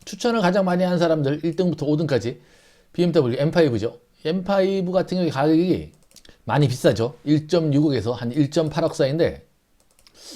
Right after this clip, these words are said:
근데 이거 되면 유지비는 내주나? 네, 필요가 없는데. 네. <laughs> 보험료까지 내면서 탈 이유가.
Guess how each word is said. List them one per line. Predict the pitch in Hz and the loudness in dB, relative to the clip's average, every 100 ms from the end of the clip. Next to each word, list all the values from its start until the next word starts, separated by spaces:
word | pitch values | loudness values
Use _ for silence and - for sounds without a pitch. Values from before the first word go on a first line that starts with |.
| - | -8
근데 | 170 | 0
이거 | 175 | 2
되면 | 185 196 190 175 | 4 2 2 0
유지비는 | 139 165 226 240 | 2 2 4 4
내주나? | 170 156 180 143 - - _ | 4 4 2 -2 -6 -18 _
네, | 147 127 | -8 -8
필요가 | - 254 220 | -4 -2 2
없는데. | 151 214 147 185 | 2 2 2 0
네. | - 147 | -2 -6
<laughs> | - - - - - - - - - - - - - - - - - - - - - | -6 -20 -20 -20 -20 -20 -20 -20 -20 -20 -20 -20 -20 -20 -18 -18 -16 -14 -14 -14 -14
보험료까지 | - 208 180 185 - 143 123 | 0 4 4 4 2 0 0
내면서 | 127 139 110 | -2 -2 -6
탈 | - 156 | -4 -4
이유가. | 123 139 107 123 | -2 -2 -2 -6